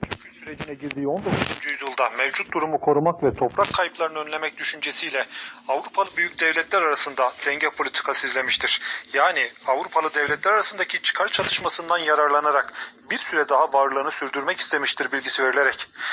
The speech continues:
Yukarıda verilen bilgilere bakılarak Osmanlı Devleti ile ilgili aşağıdakilerden hangisine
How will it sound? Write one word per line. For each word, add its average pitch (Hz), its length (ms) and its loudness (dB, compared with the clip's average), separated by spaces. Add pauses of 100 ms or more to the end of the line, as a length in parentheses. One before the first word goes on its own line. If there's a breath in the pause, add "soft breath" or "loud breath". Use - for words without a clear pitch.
(160 loud breath)
Yukarıda 185 420 2
verilen 160 320 2
bilgilere 139 400 0
bakılarak 131 500 0
Osmanlı 170 420 -2
Devleti 147 360 0
ile 147 120 -2
ilgili 135 300 -2 (300 loud breath)
aşağıdakilerden 143 680 2
hangisine 147 540 0